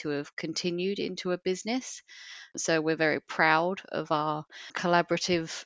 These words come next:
sort of skills and bringing everybody together and being able to continue to deliver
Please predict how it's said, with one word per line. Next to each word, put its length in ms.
sort 300
of 120
skills 640
and 160
bringing 300
everybody 440
together 440
and 160
being 180
able 220
to 120
continue 480
to 120
deliver 580